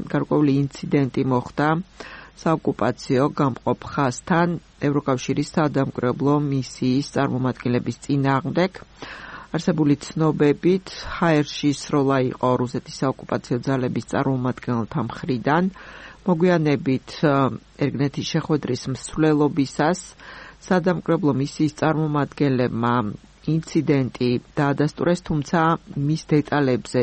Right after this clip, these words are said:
საუბრისგან თავი შეიკავეს. არსებული ინფორმაციით, საბოლოო ცნობა მომხდარის შესახებ მოგვიანებით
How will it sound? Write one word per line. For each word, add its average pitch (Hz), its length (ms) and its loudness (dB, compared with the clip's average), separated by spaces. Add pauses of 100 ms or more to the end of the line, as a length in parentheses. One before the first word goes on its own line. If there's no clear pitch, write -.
(120)
საუბრისგან 139 840 0 (280)
თავი 131 260 0
შეიკავეს. 143 680 0 (680)
არსებული 147 480 0
ინფორმაციით, 151 960 0
საბოლოო 156 840 4 (600)
ცნობა 135 560 0
მომხდარის 127 560 -2
შესახებ 147 560 -2
მოგვიანებით 135 800 0